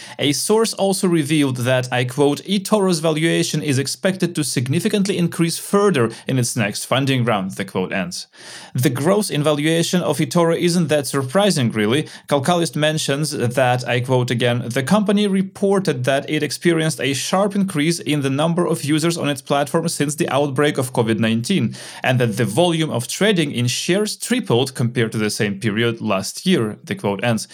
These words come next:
So, during the covid pandemic, everyone wants to trade shares. That's what eToro is saying, at least.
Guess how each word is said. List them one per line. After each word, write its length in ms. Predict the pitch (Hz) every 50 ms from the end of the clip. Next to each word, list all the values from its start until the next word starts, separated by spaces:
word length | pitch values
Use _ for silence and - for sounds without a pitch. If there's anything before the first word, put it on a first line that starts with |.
| - - -
So, 260 | - - 120 110 - - - - - - _ _ -
during 380 | 127 120 139 165 185 208 185 165
the 100 | 185 175
covid 380 | 180 - 185 170 170 175 170
pandemic, 500 | - 180 165 151 156 156 156 156 151 147 -
everyone 520 | 110 110 110 135 139 131 131 135 - 127
wants 260 | 120 113 113 110 110
to 100 | - -
trade 400 | 104 - 120 113 98 98 98 -
shares. 440 | - - - 104 92 90 95 - - -
That's 180 | 107 101 -
what 120 | - 107 -
eToro 360 | 104 98 - 107 101 98 98
is 140 | 101 - -
saying, 200 | - 101 98 95
at 140 | 87 -
least. 280 | - - - - - -